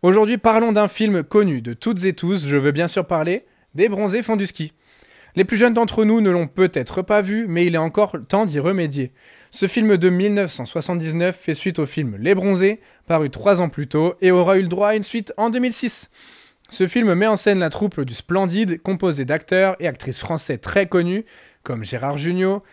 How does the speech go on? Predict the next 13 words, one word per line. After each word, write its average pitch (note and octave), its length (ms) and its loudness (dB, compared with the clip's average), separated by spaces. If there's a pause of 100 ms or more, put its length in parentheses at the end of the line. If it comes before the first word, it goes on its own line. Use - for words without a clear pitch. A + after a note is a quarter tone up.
(180)
Christian F#3+ 360 -2
Clavier F#3 480 2
ou E3 100 -2
encore D3+ 300 -2
Marianne E3 360 0
Chazelle, E3 460 0 (280)
et E3 80 2
a F3 40 6
été E3+ 240 2
réalisé E3+ 480 2
par E3+ 360 -2
Patrice - 520 -6
Lecomte. F3 540 -4